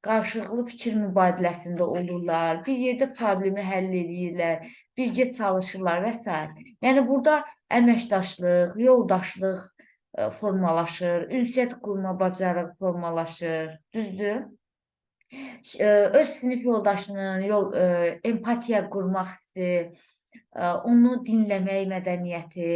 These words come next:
onun intellektinə, ə, belə deyək, hörmətlə yanaşmaq mədəniyyəti, bunlar formalaşır uşaqda, cütlərlə iş zamanı. Mənfi tərəfləri də var. Bax, məsələn, bu uşaqlardan biri, məsələn, bu uşa-, bu uşaq bu qızla yola getmir.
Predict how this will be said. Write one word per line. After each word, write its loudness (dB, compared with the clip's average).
onun -4
intellektinə, -4
ə, 0
belə 4
deyək, 2
hörmətlə -2
yanaşmaq -8
mədəniyyəti, -6
bunlar 4
formalaşır -8
uşaqda, -8
cütlərlə -4
iş -14
zamanı. -12
Mənfi -2
tərəfləri -4
də -12
var. -10
Bax, -4
məsələn, -2
bu -2
uşaqlardan -2
biri, -4
məsələn, -6
bu -4
uşa-, -12
bu -4
uşaq -6
bu -4
qızla -4
yola 2
getmir. -8